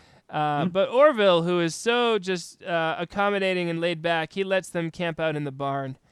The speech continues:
Speaker 1: <laughs> which is, is great. Um, and then in the barn, um, Charlie, while Reese is dictating into the voice recorder,
Speaker 2: Right.
Speaker 1: um,
Speaker 2: It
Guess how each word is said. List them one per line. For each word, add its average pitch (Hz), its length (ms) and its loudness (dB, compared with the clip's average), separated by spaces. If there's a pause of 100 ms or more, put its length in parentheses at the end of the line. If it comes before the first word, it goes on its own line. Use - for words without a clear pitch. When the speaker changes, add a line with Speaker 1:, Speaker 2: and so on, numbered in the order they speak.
(520)
Speaker 1:
<laughs> 160 120 -8 (1700)
which 165 260 -4
is, 151 240 -4
is 147 180 -8
great. 151 440 -4
Um, 147 560 0 (120)
and 185 120 -2
then 254 120 0
in 262 80 0
the 214 80 -2
barn, 196 600 2 (120)
um, 151 760 -2
Charlie, 175 460 0
while 170 240 0
Reese 196 300 -4
is 165 180 -4
dictating 185 880 -4
into 175 340 -4
the 160 80 -8
voice 226 320 -2
recorder, 160 600 -4 (520)
Speaker 2:
Right. 131 400 -6
Speaker 1:
um, 170 400 0
Speaker 2:
It 160 140 -4